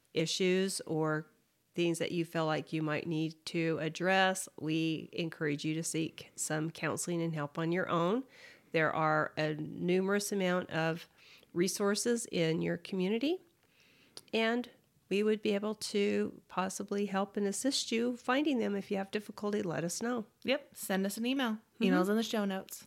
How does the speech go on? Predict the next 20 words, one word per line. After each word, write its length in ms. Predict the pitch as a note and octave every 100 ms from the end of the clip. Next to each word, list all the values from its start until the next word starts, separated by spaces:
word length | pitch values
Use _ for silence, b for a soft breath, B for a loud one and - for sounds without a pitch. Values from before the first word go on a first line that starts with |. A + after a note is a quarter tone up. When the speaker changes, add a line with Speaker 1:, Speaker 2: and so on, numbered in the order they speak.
| _
Speaker 1:
Yep. 200 | B3 B3+ - _ -
We 140 | F3+ F3+
got 260 | F#3 F#3+
this. 320 | F3 F3 A3 -
Speaker 2:
<laughs> 1040 | _ - - - - - - - - -
Speaker 1:
So 320 | A#3 D4 D4 - - _ -
today, 500 | C#4 C4 G4+ G4 F4+ -
what 180 | B3+ C4
we're 140 | D4
gonna 200 | C#4+ C#4 C4+
talk 300 | A3+ A3+ A#3
about 520 | G#3 E3+ E3+ - - B B B B -
is 420 | G#3+ G#3 G#3 G3+ -
we 160 | G#3+ A3
actually 460 | F#3 A#3+ - D4+ C#4+
had 480 | B3+ C4 A#3+ A#3+ A#3+
an 340 | G3+ G#3 -
email 440 | A3+ A3+ G3+ F#3
come 340 | G#3 - A#3 A#3
in 460 | - D3+ D3 D3